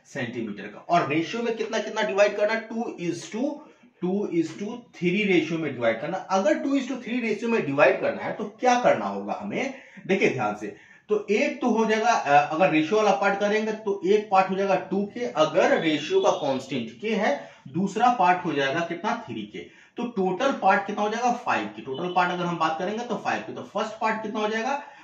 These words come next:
तो यहां से देखिए, फ़ाइव के जो होगा किसके बराबर होगा? वो सेवन सेंटीमीटर के बराबर होगा। बहुत ही ईजी सा क्वेश्चन है ये, ठीक है। So के का वैल्यू हम लोग निकाल सकते हैं यहां से सेवन ओवर के,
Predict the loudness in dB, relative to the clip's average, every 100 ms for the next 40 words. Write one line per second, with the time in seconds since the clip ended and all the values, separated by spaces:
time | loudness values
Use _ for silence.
0 | -6 2 2 2 -2 -2 -4 0 2 2
1 | 2 -2 2 2 0 -2 -6 -2 0 0
2 | 0 0 0 0 0 0 2 0 -2 -4
3 | -6 -6 -6 -6 -6 -6 -6 -4 0 0
4 | 2 -4 -4 -4 -4 -4 -2 -2 -2 -4
5 | -2 -6 -8 -10 -14 -16 -8 2 4 4
6 | -2 -14 -8 -8 -4 -2 2 4 4 2
7 | 2 0 0 -2 -2 -2 -2 -4 -4 -2
8 | -4 -6 -4 -4 -4 -6 -4 -6 -6 -6
9 | -6